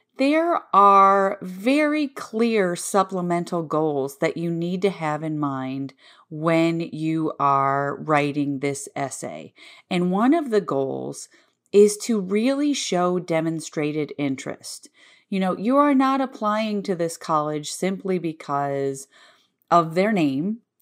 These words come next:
or you're not applying to them because they are just part of your list.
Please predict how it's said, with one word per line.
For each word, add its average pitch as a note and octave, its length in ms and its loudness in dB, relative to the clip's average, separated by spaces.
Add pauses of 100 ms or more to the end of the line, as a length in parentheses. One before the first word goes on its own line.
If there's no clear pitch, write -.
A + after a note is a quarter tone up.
(380)
or E3+ 800 6
you're F#3 220 -2
not F#3 300 0
applying E3 680 -2
to E3+ 140 -8
them D#3 520 -2
because D3 920 -4
they D#3+ 220 -2
are D3+ 100 -2
just D#3 240 -8
part D#3 260 2
of D3+ 120 -4
your D3 180 -4
list. E3+ 680 -2